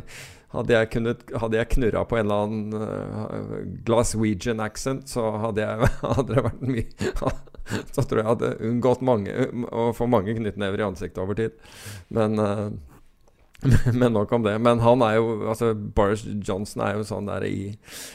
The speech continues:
Etonian-type, eh, greie, så han vafler av hele tiden.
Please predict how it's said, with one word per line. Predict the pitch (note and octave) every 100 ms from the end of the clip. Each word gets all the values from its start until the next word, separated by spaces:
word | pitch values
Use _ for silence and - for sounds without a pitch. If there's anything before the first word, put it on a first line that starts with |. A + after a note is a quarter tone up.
| -
Etonian-type, | - G#2+ F2+ F#2+ G#2 G#2+ G#2+ G#2+ G#2 A2 G2 G#2 G2+ G2+ G#2
eh, | G#2+ G#2 G2+
greie, | G#2+ G2+ G#2 A#2+
så | A#2 A2
han | G2+
vafler | A2 - - A2 A2
av | G#2+ A2
hele | F#2 G#2+
tiden. | G#2+ G2+ A#2+